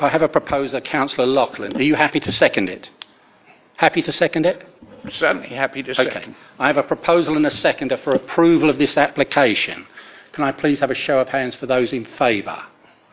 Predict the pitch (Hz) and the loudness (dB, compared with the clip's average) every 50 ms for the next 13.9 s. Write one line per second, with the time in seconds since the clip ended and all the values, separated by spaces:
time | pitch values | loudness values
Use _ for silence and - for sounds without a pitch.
0 | - - - - _ _ _ _ - - - - _ _ _ _ - - _ _ | -20 -20 -20 -20 _ _ _ _ -18 -18 -18 -18 _ _ _ _ -20 -20 _ _
1 | _ _ _ - - _ _ _ _ _ _ _ _ _ _ _ _ _ _ _ | _ _ _ -20 -20 _ _ _ _ _ _ _ _ _ _ _ _ _ _ _
2 | _ _ _ _ _ _ _ _ _ _ _ - _ _ _ _ - _ - - | _ _ _ _ _ _ _ _ _ _ _ -20 _ _ _ _ -20 _ -20 -20
3 | - - - _ _ _ _ _ _ _ _ _ - _ _ 110 110 127 123 - | -20 -20 -20 _ _ _ _ _ _ _ _ _ -20 _ _ -2 -2 -2 -2 -4
4 | - - - 139 120 113 104 92 90 90 85 - - - - - 139 135 143 135 | -8 -2 0 2 4 4 4 4 2 0 -2 -6 -14 -20 -8 2 4 4 6 4
5 | 139 - 151 147 165 175 196 214 - - - - - - - - - - - _ | 4 4 4 4 4 4 2 0 -2 -8 -10 -10 -12 -18 -20 -20 -20 -20 -20 _
6 | _ _ _ _ _ - _ _ _ _ _ _ - _ _ - - - _ _ | _ _ _ _ _ -20 _ _ _ _ _ _ -20 _ _ -20 -20 -20 _ _
7 | _ _ _ _ _ _ _ _ _ _ - - - - 180 165 147 160 - - | _ _ _ _ _ _ _ _ _ _ -20 -20 -20 -20 -20 -20 -20 -20 -20 -20
8 | - - - 139 127 127 - - - 117 117 113 117 117 - _ _ _ - - | -18 -16 -16 -16 -16 -18 -20 -20 -18 -18 -16 -16 -18 -20 -20 _ _ _ -20 -20
9 | - - - 160 135 127 135 147 151 151 - - - - - 131 123 - - - | -8 2 4 6 8 8 8 6 4 0 -6 -16 -20 -8 -6 -6 -6 -4 -2 0
10 | 147 143 147 - - 170 170 190 - - - _ _ _ _ _ _ _ _ _ | 0 0 0 -2 -4 -6 -6 -6 -10 -16 -18 _ _ _ _ _ _ _ _ _
11 | _ _ _ _ _ _ - 139 127 113 98 85 78 - - _ _ - - - | _ _ _ _ _ _ -4 -2 0 0 0 -2 -6 -12 -18 _ _ -20 -20 -20
12 | - - - - - - - _ _ _ _ _ _ - 131 135 123 - - - | -20 -20 -20 -20 -20 -20 -20 _ _ _ _ _ _ -4 -2 -2 -2 -6 -6 -2
13 | - 127 117 - - 123 110 - - - 123 104 92 85 82 85 - - | 0 0 0 0 -4 -6 -6 -6 -6 -6 -6 -4 -6 -6 -10 -12 -16 -20